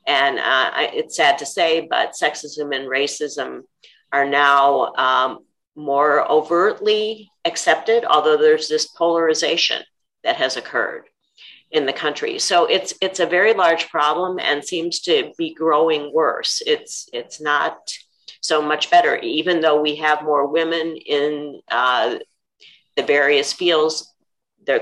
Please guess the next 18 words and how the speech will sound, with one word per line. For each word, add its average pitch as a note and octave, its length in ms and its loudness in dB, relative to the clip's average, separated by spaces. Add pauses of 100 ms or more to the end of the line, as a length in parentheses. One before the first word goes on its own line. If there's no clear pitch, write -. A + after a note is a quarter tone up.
current G#3 480 0
trend C3+ 480 -2
is - 180 -2
a D#3 60 0
little D3 260 0
bit - 180 0
depressing, - 640 -2
and C#3 160 -4
particularly D#3+ 500 -4
with C3+ 180 -6
regard C3+ 360 -2
to - 80 -12
the C#3 60 -6
pandemic B2+ 680 -4
and C3 120 -10
what - 200 -2
will A#2+ 120 -6
happen. A#2+ 400 -4